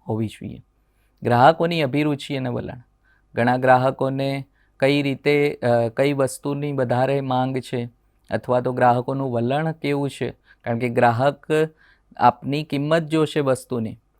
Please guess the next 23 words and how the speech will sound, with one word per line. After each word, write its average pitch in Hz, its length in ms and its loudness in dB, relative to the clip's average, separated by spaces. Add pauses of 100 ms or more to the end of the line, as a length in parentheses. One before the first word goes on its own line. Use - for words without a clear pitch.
(340)
અને 123 240 0
એ 151 60 2
પરથી 156 340 0
નક્કી 147 320 -4
કરશે 131 320 -4
કે 135 100 -4
આ 127 80 0
વસ્તુ 123 320 -6
ખરીદવી 113 400 -6
કે - 120 -8
નહીં. 110 200 -12 (640)
ગ્રાહક 117 340 0
બે 135 200 2
ત્રણ 147 240 -2
વસ્તુ 151 340 -2
જુએ 135 280 0
છે. - 180 -8
આપણે 120 300 -4
પણ 139 280 -2
જ્યારે 131 280 0
ખરીદી 139 360 -4
કરવા 147 320 0
જઈએ 147 420 -4